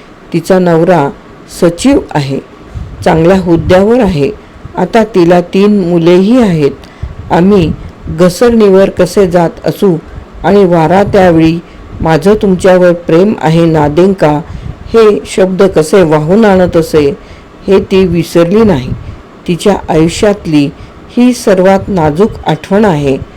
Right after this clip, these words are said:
आता वय वाढल्यानंतर मलाही हे कळत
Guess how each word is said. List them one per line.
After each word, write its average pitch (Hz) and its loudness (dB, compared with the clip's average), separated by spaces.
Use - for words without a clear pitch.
आता 165 0
वय 196 4
वाढल्यानंतर 165 2
मलाही 185 2
हे 208 2
कळत 165 2